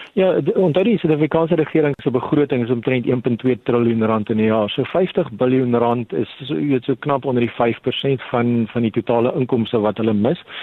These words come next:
Ehm, so as 'n persentasie is dit nie te groot nie, maar 'n absolute bedrag is dit nogal groot. En al wat gebeur is die regering gaan meer geld moet leen as wat hulle voorheen, eh, weet, in ag, eh, voorbeplan het.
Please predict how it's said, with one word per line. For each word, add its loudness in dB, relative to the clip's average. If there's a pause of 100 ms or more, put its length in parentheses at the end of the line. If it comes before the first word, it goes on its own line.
(260)
Ehm, 2
so 0
as 0
'n 0
persentasie 0
is 0
dit -2
nie 0
te -4
groot -2
nie, -2
maar 2
'n 0
absolute -4
bedrag -2
is -6
dit -2
nogal -2
groot. 0
En -2
al 0
wat 0
gebeur 0
is -2
die 0
regering -2
gaan -2
meer 2
geld -2
moet -6
leen 0
as 0
wat -2
hulle 0
voorheen, -2 (400)
eh, 2
weet, -2
in -2
ag, -2
eh, 0 (180)
voorbeplan 0
het. -2